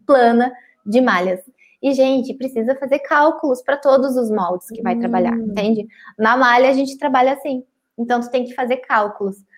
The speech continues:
Speaker 1: E tu tem que primeiro, ah, eu vou trabalhar com essa malha. Tu vai pegar a malha primeiro, tu vai faz-, ver a elasticidade dela,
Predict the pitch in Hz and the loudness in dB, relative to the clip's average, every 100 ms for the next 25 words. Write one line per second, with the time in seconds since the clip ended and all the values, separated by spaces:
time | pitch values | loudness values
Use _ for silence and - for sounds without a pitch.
0 | _ _ - 240 269 277 269 285 277 285 | _ _ -6 -2 2 4 4 0 0 2
1 | 277 269 311 254 269 208 208 - _ _ | 4 6 4 4 2 2 -2 -16 _ _
2 | - 233 247 277 262 269 285 294 339 285 | -10 -6 -4 0 2 2 -2 -2 0 2
3 | 196 185 185 202 202 220 202 185 190 269 | 2 0 -4 -4 -4 -2 0 0 0 0
4 | 254 185 196 240 - 240 170 180 202 208 | 0 0 -2 -4 -4 -2 -2 -4 -6 -8
5 | 196 185 202 233 202 196 - _ 202 196 | -4 -4 -4 -6 -6 -10 -14 _ -8 -2
6 | 196 285 285 247 - 233 226 208 196 220 | 0 0 0 -2 -6 -8 -4 -2 -2 -2
7 | 202 185 208 | -2 -2 -4